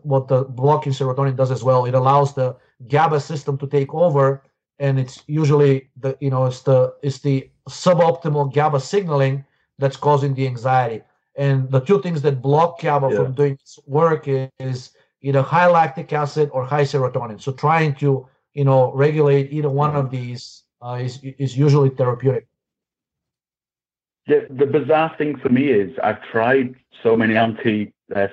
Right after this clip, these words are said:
Speaker 2: serotonin agents, though I have, I haven't tried methylene blue, I will say. But I've tried very high doses of, uh,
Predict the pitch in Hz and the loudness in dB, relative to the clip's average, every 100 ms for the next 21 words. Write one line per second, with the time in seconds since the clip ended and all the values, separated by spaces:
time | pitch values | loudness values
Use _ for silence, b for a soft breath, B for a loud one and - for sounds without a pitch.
0 | - 110 110 113 107 107 107 104 90 - | 0 -2 -2 -4 -2 -2 -2 -4 -10 -4
1 | 98 104 101 - 110 110 104 - 101 101 | 0 2 2 2 2 2 -2 -2 -4 -2
2 | 101 98 101 95 92 90 98 98 98 - | -6 -4 -6 -4 -4 0 0 0 -4 -6
3 | 87 - _ _ _ _ _ - 107 107 | -6 -8 _ _ _ _ _ 0 0 2
4 | 113 104 - 117 113 110 104 104 107 - | 2 2 0 2 2 2 0 0 -4 -2
5 | 101 98 95 95 | -4 -2 0 -2